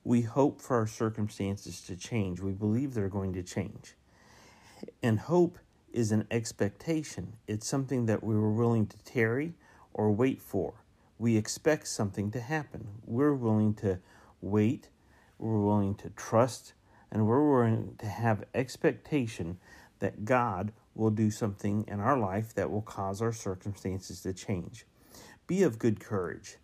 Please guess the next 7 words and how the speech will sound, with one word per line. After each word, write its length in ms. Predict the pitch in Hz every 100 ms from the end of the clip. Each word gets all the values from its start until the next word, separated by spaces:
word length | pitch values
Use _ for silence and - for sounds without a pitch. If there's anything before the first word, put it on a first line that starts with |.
| _ _ _ _ _ _ _ -
and 160 | 113 110
he 260 | - 170
shall 300 | 143 - 101
strengthen 560 | 107 - 120 110 110 95
your 140 | 107
heart. 420 | 87 117 95 - - _ _ - - - _ _
The, 320 | - 120 131